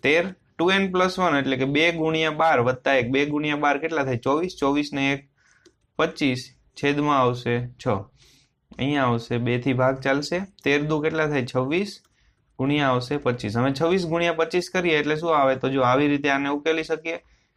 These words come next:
કે પચીસ ગુણ્યા છવ્વીસ છે એને હું આવી રીતે લખી શકું, પચીસ વત્તા એક. પચીસ ગુણ્યા પચીસ કેટલા થાય? છસો પચીસ, વત્તા પચીસ ગુણ્યા એક કેટલા થાય? પચીસ. છસો પચીસ વત્તા પચીસ, જવાબ શું આવે? છસો ને પચાસ. બરાબર?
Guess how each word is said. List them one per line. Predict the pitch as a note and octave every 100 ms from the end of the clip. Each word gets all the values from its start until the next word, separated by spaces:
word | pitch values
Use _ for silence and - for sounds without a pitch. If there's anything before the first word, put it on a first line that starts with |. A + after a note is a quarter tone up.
| _
કે | A#2
પચીસ | B2+ C#3 F3+ F3
ગુણ્યા | E3+ F3+ F3 C3+ B2+
છવ્વીસ | D#3 F3+ F#3+ F#3+
છે | F#3
એને | F3+
હું | F3
આવી | E3+ F3+
રીતે | F#3 F#3
લખી | F#3 F#3 F#3+
શકું, | F#3 F#3 D3
પચીસ | D3 - F3 D#3+
વત્તા | D#3 - D#3+ D#3 C#3
એક. | B2
પચીસ | - C#3 F3 - _ -
ગુણ્યા | D3+ E3 E3+
પચીસ | D#3+ E3 F3
કેટલા | F3+ F3 E3
થાય? | D#3 C#3+
છસો | D3 C#3+ E3
પચીસ, | D#3+ E3 F#3+ G3+ - _ _ _ _ _ _
વત્તા | D#3 E3+ D#3+
પચીસ | C#3 C#3+ D#3 D#3+ D3+
ગુણ્યા | D#3+ D#3+ D#3+
એક |
કેટલા | D#3+ E3+ D#3+
થાય? | D3 D3 C#3+ -
પચીસ. | D3 C#3+ B2 G#2+
છસો | - C#3 D#3+
પચીસ | D3 D#3 E3+ E3
વત્તા | D3 - C#3+
પચીસ, | D3 D3 A#2+
જવાબ | A2 B2+ C3 -
શું | C#3+
આવે? | A#2+ A#2
છસો | B2+ A#2+ - A#2
ને | C3 - _ _ _ _ _
પચાસ. | D3 C#3 G2+ G2
બરાબર? | C3+ G3+ A#3